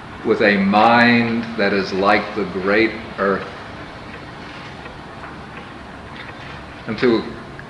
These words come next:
give the explanation of the simile, the person who comes trying to dig the earth away, this is like somebody who comes along and speaks to you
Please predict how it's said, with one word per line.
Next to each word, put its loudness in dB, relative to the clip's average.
give 6
the 0
explanation -2
of -2
the -4
simile, -4
the -2
person 6
who 0
comes 4
trying 2
to 0
dig 2
the 0
earth 6
away, 2
this 2
is 4
like 8
somebody 4
who 2
comes 0
along 2
and -2
speaks 2
to 0
you 4